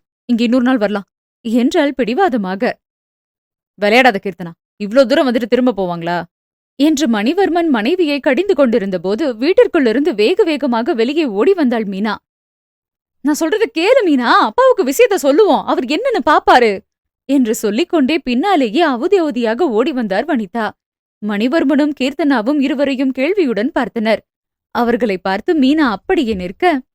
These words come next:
"அ, வாங்க மாப்ள," என்றார் வனிதா. "அதெல்லாம் இருக்கட்டும் த, இங்க என்ன பிரச்சனை?" என்று கேட்டான். "ம், முதல்ல உள்ள வாங்க மாப்ள," என்று வனிதா அழைக்க, மீனா அங்கிருந்து செல்வதில் குறியாக இருந்தாள்.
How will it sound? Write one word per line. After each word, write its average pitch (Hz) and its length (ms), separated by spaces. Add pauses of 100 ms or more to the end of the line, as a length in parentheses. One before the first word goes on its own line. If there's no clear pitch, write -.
(300)
"அ, 180 160
வாங்க 262 300
மாப்ள," 233 260 (460)
என்றார் 254 440
வனிதா. 240 400 (1000)
"அதெல்லாம் 190 320
இருக்கட்டும் 175 360
த, 165 40 (260)
இங்க 202 220
என்ன 254 100
பிரச்சனை?" 220 360 (420)
என்று 294 240
கேட்டான். 214 440 (760)
"ம், 220 140 (140)
முதல்ல 277 360
உள்ள 262 160
வாங்க 190 200
மாப்ள," 190 260 (480)
என்று 277 280
வனிதா 196 420
அழைக்க, 175 340 (360)
மீனா 311 340
அங்கிருந்து 254 380
செல்வதில் 269 560
குறியாக 302 420
இருந்தாள். 202 420